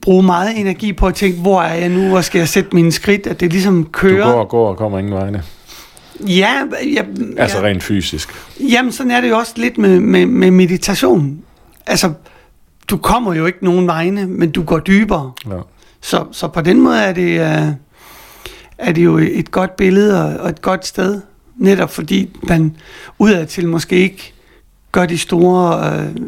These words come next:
Speaker 1: skridt eller, eller flytter sig ret meget.
Speaker 2: Så hvad tid plejer I at være nede og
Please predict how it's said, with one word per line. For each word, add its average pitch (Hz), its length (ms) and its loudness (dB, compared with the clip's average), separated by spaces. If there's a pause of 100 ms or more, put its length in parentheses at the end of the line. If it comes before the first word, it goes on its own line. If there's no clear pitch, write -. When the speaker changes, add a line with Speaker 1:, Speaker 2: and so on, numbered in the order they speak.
(320)
Speaker 1:
skridt - 420 -2
eller, 147 360 -2
eller 151 320 -6
flytter 190 360 0
sig 160 220 -6
ret 185 180 -4
meget. 180 300 -2 (600)
Speaker 2:
Så - 160 -12
hvad 113 120 2
tid 123 240 -4
plejer 110 260 2
I 107 140 2
at 101 120 2
være 92 200 0
nede 98 300 0
og 82 240 -6